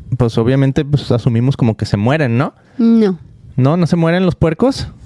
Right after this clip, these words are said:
Speaker 2: A los puercos sí.
Speaker 1: Ah, sí, sí, esa era, esa era mi pregunta.
Speaker 2: Sí, pues sí.
Speaker 1: Entonces, es
Speaker 2: A no
Speaker 1: como,
Speaker 2: s-, a no
Speaker 1: o
Speaker 2: ser
Speaker 1: sea
Speaker 2: que de qué tan profundo estaba y qué tan alto estaba, no sé si los puercos sepan nadar. Yo creo que sí se mataron.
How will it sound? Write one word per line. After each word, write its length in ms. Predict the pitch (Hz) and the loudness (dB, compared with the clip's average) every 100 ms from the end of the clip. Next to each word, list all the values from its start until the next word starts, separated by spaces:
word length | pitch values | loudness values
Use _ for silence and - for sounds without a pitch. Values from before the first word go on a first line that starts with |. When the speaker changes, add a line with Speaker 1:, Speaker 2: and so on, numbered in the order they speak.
| - - | -8 -2
Speaker 2:
A 100 | 254 | 0
los 140 | 233 | 2
puercos 360 | - 247 349 339 | -2 -2 -2 0
sí. 240 | 302 320 - | 0 -2 -2
Speaker 1:
Ah, 320 | 143 180 170 - - | -2 0 -2 -6 -6
sí, 180 | - 151 | -2 0
sí, 160 | 165 | 0
esa 180 | 139 127 | 0 0
era, 120 | 143 139 | -2 -2
esa 200 | 123 131 | -2 0
era 100 | 139 | 0
mi 100 | 135 | 0
pregunta. 480 | 120 120 123 107 101 | 0 0 0 -2 -6
Speaker 2:
Sí, 300 | - - 247 262 | -8 -2 -2 -2
pues 100 | - | 0
sí. 80 | 131 | 0
Speaker 1:
Entonces, 520 | 147 143 175 160 - - - - | 0 0 0 -2 -6 -20 -10 -2
es 80 | 247 | 0
Speaker 2:
A 80 | |
no 80 | 262 | 0
Speaker 1:
como, 200 | 285 285 | 0 0
Speaker 2:
s-, 80 | 330 | 0
a 100 | 277 | 0
no 140 | 285 | 2
Speaker 1:
o 40 | 294 | 0
Speaker 2:
ser 180 | - 285 | -2 0
Speaker 1:
sea 180 | 302 | 0
Speaker 2:
que 200 | 311 285 - - - | 2 -2 -4 -14 -4
de 140 | 254 | -2
qué 140 | 262 247 | -2 -2
tan 260 | 277 277 | -2 -2
profundo 480 | - 254 - 262 262 | 0 -2 0 0 2
estaba 520 | 269 - 285 269 277 | 0 -2 -2 0 0
y 60 | 269 | -2
qué 120 | 247 | -2
tan 220 | 240 269 | -2 -2
alto 260 | 262 254 269 | 0 -2 -2
estaba, 720 | 254 - 285 269 269 269 262 | -4 -2 -2 0 0 -2 -2
no 280 | - 247 254 | 0 2 2
sé 160 | 262 285 | 2 0
si 100 | 294 | 0
los 160 | 254 240 | -2 0
puercos 360 | 254 247 269 | -2 -2 -2
sepan 320 | 285 254 269 | -2 -2 -2
nadar. 380 | 240 214 233 294 - _ _ _ - | 0 0 0 -2 -4 _ _ _ -4
Yo 120 | 262 | -2
creo 160 | 285 | -2
que 120 | 294 359 | -2 0
sí 140 | 370 | 0
se 100 | 349 | 2
mataron. 640 | 285 214 214 240 254 254 | 0 0 0 2 2 -2